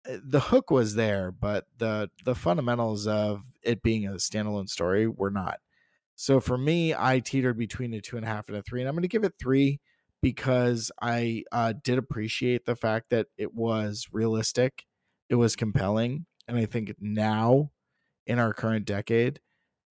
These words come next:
it is super prescient <laughs>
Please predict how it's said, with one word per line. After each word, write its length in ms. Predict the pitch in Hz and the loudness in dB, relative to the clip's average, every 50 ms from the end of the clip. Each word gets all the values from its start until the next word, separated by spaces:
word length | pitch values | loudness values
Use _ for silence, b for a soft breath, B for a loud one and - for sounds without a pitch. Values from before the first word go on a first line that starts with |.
| _ _ | _ _
it 200 | 113 120 110 - _ _ | 2 2 2 2 _ _
is 420 | 117 123 120 113 107 117 - - _ _ _ _ | 0 0 2 0 -2 -6 -8 -12 _ _ _ _
super 920 | _ - - - - - - - 123 123 110 - 135 127 123 120 117 110 - _ _ _ _ _ _ _ _ _ _ _ | _ -8 -8 -6 -8 -8 -2 0 0 2 2 4 2 4 4 4 2 0 -4 _ _ _ _ _ _ _ _ _ _ _
prescient 760 | - - - 107 110 104 - - 170 175 196 208 - - - _ | -8 -4 -2 -4 -2 -2 -2 0 0 0 0 -2 -6 -10 -20 _
<laughs> 60 | _ | _